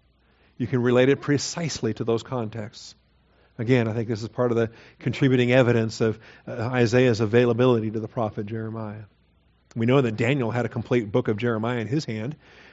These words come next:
when he was in his exile. So you start studying, uh, you get into some deep angelology here when you start studying Shaddad, you start studying the destroyer, all right, and, uh,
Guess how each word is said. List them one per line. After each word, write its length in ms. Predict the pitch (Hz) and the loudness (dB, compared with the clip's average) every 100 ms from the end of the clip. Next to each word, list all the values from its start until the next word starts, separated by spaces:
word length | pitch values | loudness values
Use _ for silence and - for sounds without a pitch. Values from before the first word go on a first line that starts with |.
| - | -4
when 120 | 120 | -2
he 140 | 113 | 0
was 220 | 123 117 113 | 2 2 0
in 120 | 107 | 0
his 200 | 139 127 | 2 2
exile. 520 | 113 104 104 113 143 _ _ _ _ _ _ _ _ _ _ _ _ _ _ _ _ _ _ _ _ _ _ _ _ _ _ _ _ _ _ _ _ _ _ _ - _ _ _ | 0 -2 -8 -10 -12 _ _ _ _ _ _ _ _ _ _ _ _ _ _ _ _ _ _ _ _ _ _ _ _ _ _ _ _ _ _ _ _ _ _ _ -20 _ _ _
So 240 | - 127 | 0 2
you 100 | 113 | 2
start 240 | 110 131 117 | 2 2 2
studying, 440 | 135 131 127 123 | 4 4 4 -2
uh, 840 | 117 - 127 123 139 117 113 110 117 127 135 127 - 156 | -4 -6 -6 -4 -2 -2 -2 -4 -8 -12 -14 -14 -14 -12
you 140 | 131 | -4
get 160 | 127 143 | 2 4
into 100 | 123 | 2
some 180 | 120 113 | -2 4
deep 200 | 131 143 | 4 6
angelology 680 | 143 127 131 151 151 117 117 | 4 4 6 6 6 2 2
here 220 | 151 139 | 4 2
when 80 | 127 | 0
you 80 | |
start 240 | 110 131 123 | 0 0 0
studying 380 | - 131 123 113 | 2 2 2 -4
Shaddad, 680 | - 117 117 127 131 123 | -2 0 2 2 4 2
you 100 | 117 | 0
start 380 | 113 131 120 117 - - - | -2 -2 -2 -6 -18 -20 -14
studying 420 | - 131 131 123 | 4 6 6 4
the 100 | 117 | 2
destroyer, 800 | 117 117 - 123 131 127 123 131 _ _ _ _ _ - | 0 -4 -2 2 2 0 -4 -6 _ _ _ _ _ -8
all 80 | 117 | -2
right, 360 | 113 120 139 123 | 0 0 -2 -4
and, 380 | 113 113 110 | -4 -4 0
uh, 240 | 120 110 | 0 0